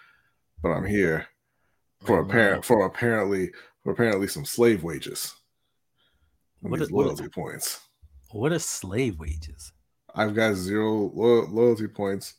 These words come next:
Speaker 1: for co-hosting.
Speaker 2: All right, Rodney. This month, starting this month, Rodney, you get loyalty points for co-hosting.
Speaker 1: Okay.
Speaker 2: I mean, we just, uh, we're, we're,
Speaker 1: Okay.
Speaker 2: this is the second stream in. I mean,
Speaker 1: Okay, I said okay. That's what I said.
Speaker 2: So any, I'm sorry,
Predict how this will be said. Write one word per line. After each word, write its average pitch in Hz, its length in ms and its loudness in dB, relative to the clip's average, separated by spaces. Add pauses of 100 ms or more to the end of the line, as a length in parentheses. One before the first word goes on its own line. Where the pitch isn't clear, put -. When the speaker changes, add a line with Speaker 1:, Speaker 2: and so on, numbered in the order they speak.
(120)
Speaker 1:
for 90 140 -6
co-hosting. 92 720 0 (1200)
Speaker 2:
All 151 80 10
right, 127 100 8
Rodney. 104 280 0
This 165 200 2
month, 165 220 8
starting 196 340 8
this 196 160 2
month, 165 220 4
Rodney, 151 440 2
you 120 340 -4
get 135 220 2
loyalty 127 300 -2
points 120 220 -2
for 104 60 -14
co-hosting. 92 440 -10 (1300)
Speaker 1:
Okay. - 280 -20
Speaker 2:
I 170 60 2
mean, 190 200 8
we 190 80 2
just, 185 380 -6
uh, 147 140 -10 (400)
we're, 170 140 2
we're, 160 300 2
Speaker 1:
Okay. 156 180 0
Speaker 2:
this - 160 2
is 147 80 -8
the 131 120 -12
second 170 200 -2
stream 165 320 -2
in. 110 200 -2
I 107 60 -6
mean, 123 300 -4 (520)
Speaker 1:
Okay, - 240 -2 (120)
I 104 160 2
said 104 240 -2
okay. 107 380 0 (360)
That's - 140 -14
what 92 140 -2
I - 20 -2
said. 87 280 -6 (800)
Speaker 2:
So 131 280 -2
any, 165 360 0
I'm 156 120 6
sorry, 123 260 4